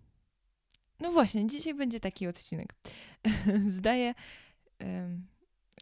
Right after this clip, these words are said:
ch-, liczyłam dziewięć egzaminów. Wy tak, wiadomo,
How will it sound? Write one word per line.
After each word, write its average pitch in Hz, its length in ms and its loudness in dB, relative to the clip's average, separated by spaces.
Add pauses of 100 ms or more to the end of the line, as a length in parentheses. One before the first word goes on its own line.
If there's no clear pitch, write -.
ch-, 196 160 -10
liczyłam 214 540 0
dziewięć 202 320 2
egzaminów. 185 580 -4 (380)
Wy - 120 -8
tak, - 260 -12 (480)
wiadomo, - 260 0